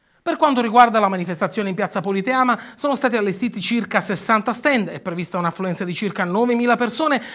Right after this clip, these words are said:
e trecentosettanta relatori che si alterneranno nei trentasei convegni in programma sino a sabato prossimo. Nei prossimi giorni prenderanno parte all'evento anche il ministro della Salute Renato Balduzzi e i rappresentanti del Ministero dell'Ambiente e della Coesione Territoriale.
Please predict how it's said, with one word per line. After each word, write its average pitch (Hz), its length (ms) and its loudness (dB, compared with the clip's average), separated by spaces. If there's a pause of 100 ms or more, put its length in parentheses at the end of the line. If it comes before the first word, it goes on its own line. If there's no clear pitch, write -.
(100)
e 247 100 2
trecentosettanta 277 800 -2
relatori 226 600 0
che 165 120 -6
si - 140 0
alterneranno 233 680 2
nei 202 140 0
trentasei 269 400 -4
convegni 233 460 2
in 190 100 -2
programma 202 480 2 (220)
sino 339 320 4
a 277 40 6
sabato 233 380 2
prossimo. 160 500 -4 (260)
Nei 311 120 0
prossimi 277 380 0
giorni 262 340 2
prenderanno 208 480 0
parte 202 240 2
all'evento 185 460 -2
anche 180 220 -6
il 170 220 -8
ministro 262 580 -2
della 254 200 0
Salute 262 380 -2
Renato 202 400 -2
Balduzzi 285 580 0 (220)
e 285 120 0
i 285 80 2
rappresentanti 311 680 0
del 233 160 0
Ministero 247 400 0
dell'Ambiente 269 500 0
e 320 40 -4
della 208 240 0
Coesione 220 500 -2
Territoriale. 254 800 -2